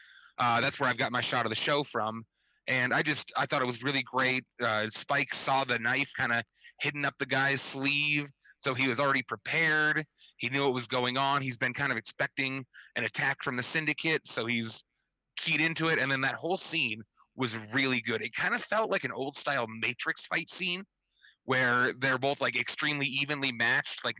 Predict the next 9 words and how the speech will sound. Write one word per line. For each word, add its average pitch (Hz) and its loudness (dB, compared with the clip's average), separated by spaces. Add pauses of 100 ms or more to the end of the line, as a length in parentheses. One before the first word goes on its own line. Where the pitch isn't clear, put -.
Neo 131 0
versus, 120 -2 (320)
uh, 117 2
Agent 127 -2
Smith, 139 -2 (360)
and 131 -2
they're 127 2
just 123 -2
constantly 143 -2